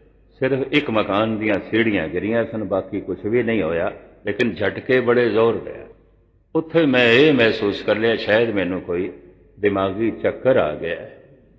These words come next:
ਇਹ ਸਟੇਜ ਹਿੱਲ ਰਹੀ ਹੈ, ਵਾਜਾ ਗਿਰ ਗਿਆ ਹੈ ਔਰ ਸਭ ਕੁਝ ਹਿੱਲ ਰਿਹਾ ਸੀ। ਇਤਨਾ ਲੰਬਾ ਝਟਕਾ, ਛੋਟੇ ਛੋਟੇ ਝਟਕੇ ਮੈਂ ਦੇਖੇ ਸਨ ਕਈ,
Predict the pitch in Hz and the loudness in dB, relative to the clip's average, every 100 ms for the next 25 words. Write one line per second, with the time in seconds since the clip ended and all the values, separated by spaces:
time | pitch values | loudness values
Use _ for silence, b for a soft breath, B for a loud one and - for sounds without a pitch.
0 | - 85 - - 104 127 107 113 110 104 | -6 -6 -4 2 4 4 2 2 2 0
1 | 98 90 95 95 87 87 117 117 110 98 | 0 0 0 0 -2 2 2 4 2 0
2 | 95 90 98 - - - - _ _ _ | 0 -4 -6 -14 -20 -20 -20 _ _ _
3 | _ _ _ _ _ _ _ _ 104 95 | _ _ _ _ _ _ _ _ -6 -4
4 | 123 117 123 127 98 98 76 73 - - | 0 0 2 0 2 -2 -2 -10 -14 -18
5 | - - _ _ _ _ _ _ _ 160 | -20 -20 _ _ _ _ _ _ _ -4
6 | 156 175 175 139 110 107 120 135 - 90 | -2 2 4 4 2 2 4 4 2 -4
7 | - 117 127 - 113 127 127 117 110 123 | 0 0 2 0 2 2 2 0 2 0
8 | 120 101 90 - 110 107 90 95 - 104 | 0 -2 -2 0 2 0 0 -2 -2 -4
9 | - 76 67 | -4 -14 -14